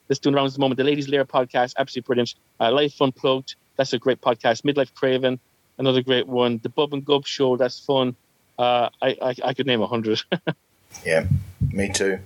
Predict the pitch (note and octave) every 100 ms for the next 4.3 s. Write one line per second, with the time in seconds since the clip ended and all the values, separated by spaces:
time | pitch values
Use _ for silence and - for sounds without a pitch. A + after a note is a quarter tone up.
0 | - - F#2+ E2+ F2+ G2 - F#2+ - -
1 | - - - - _ _ _ _ - A#2+
2 | A#2+ A2 _ _ _ _ - - - -
3 | - - - - - - - - G2+ G2+
4 | G2+ G2